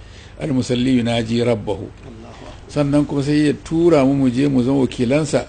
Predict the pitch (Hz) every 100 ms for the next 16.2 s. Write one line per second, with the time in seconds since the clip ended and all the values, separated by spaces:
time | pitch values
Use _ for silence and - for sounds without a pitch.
0 | - - 139 120 127 131 127 123 - 120
1 | - - 131 127 - - 139 131 143 131
2 | 127 123 113 117 98 98 135 113 - -
3 | - - 135 156 170 143 - 143 - 160
4 | 139 123 147 170 160 143 127 185 190 185
5 | 123 - 147 - 180 190 90 71 78 73
6 | 67 78 156 60 - 170 170 92 156 175
7 | 156 160 143 139 127 147 156 165 147 -
8 | 180 202 170 - - - - - 147 165
9 | 151 139 127 - 156 147 135 120 - 131
10 | 139 123 117 117 135 147 131 113 131 117
11 | 113 120 120 113 107 123 117 117 - 110
12 | 131 135 123 123 143 151 139 143 135 117
13 | 127 123 120 123 117 120 120 135 143 123
14 | - 139 127 123 123 - 120 120 120 113
15 | 113 113 113 151 131 117 117 113 110 107
16 | 107